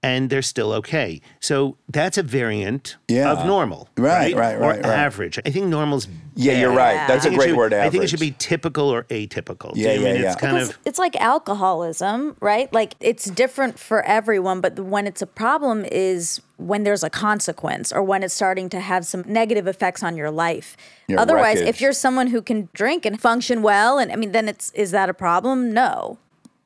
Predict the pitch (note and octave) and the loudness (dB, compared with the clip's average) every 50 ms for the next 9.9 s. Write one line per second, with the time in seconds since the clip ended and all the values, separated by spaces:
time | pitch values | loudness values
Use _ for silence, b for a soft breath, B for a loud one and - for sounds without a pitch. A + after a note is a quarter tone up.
0 | _ _ _ - A#2 A#2 B2+ C3 C3+ - - A2+ G2 A2+ A2+ A2 F#2 G#2+ G#2 G2 | _ _ _ 0 2 4 4 4 2 2 0 2 4 4 4 4 2 0 0 2
1 | F2+ F#2 F#2 F#2+ G2 G#2 - - F#2+ F2+ F2 E2+ E2+ F#2 F2+ F#2 F#2+ F#2+ F#2+ F2+ | 2 4 4 4 4 2 2 0 -2 0 0 -2 -2 -2 -2 0 0 0 0 -2
2 | E2+ F2+ F2 E2+ E2 - F2 F2+ F2+ F2+ F#2 - - G2+ F2 E2 D#2+ E2+ E2+ - | -2 -2 -2 -2 -4 -4 -2 -2 0 0 0 -2 -4 -6 -6 -6 -6 -6 -6 -4
3 | - - A2 A2+ G#2 F2+ E2+ E2+ G2 E2 - - A2 F#2 F#2 F2+ E2+ - - - | -2 0 2 2 0 0 -2 -6 -8 -6 -6 -4 -2 -2 -2 -2 -4 -4 -4 -6
4 | - - - _ _ _ _ _ _ _ _ _ _ - G2+ G#2+ A#2+ C3+ C#3 - | -6 -8 -10 _ _ _ _ _ _ _ _ _ _ 0 2 4 4 2 2 0
5 | - A#2 G2+ G2+ F#2+ F#2+ F2+ F#2+ G2 F2+ F#2 F#2+ F2+ F2 F2 - - - F#2+ F2+ | 0 2 4 4 4 2 2 0 -2 0 0 2 2 0 0 -2 -2 0 0 0
6 | F2+ F2 E2 E2+ F2+ F2+ F2 F2 - A2+ - - G2 G2+ G2 F#2 F#2 F2+ - F#2 | 0 -2 -4 -6 -6 -4 -4 -2 2 2 2 2 2 0 0 0 -2 -2 0 -2
7 | F#2 F2+ F2 - - - F2+ E2+ F2 F2 F2 F2 E2+ E2 D#2+ - B B B B | 0 0 -2 -4 -6 -6 -4 -2 -2 0 0 0 0 -2 -4 -8 B B B B
8 | B B B B B A#2 A2 D3+ F3 A#2+ G#2+ G2 A#2 A#2 A2+ A2+ B2+ B2+ - A#2+ | B B B B B 0 4 4 4 4 4 2 2 2 2 2 2 0 2 2
9 | A#2+ A#2 A2+ - A2 G2+ G2 G#2+ G2+ F2+ F2+ F#2 F#2+ E2+ - F#2 - F#2+ G2 | 2 2 2 0 -2 -2 -2 -4 -4 -2 0 -2 -2 -2 -4 -10 -14 -14 -16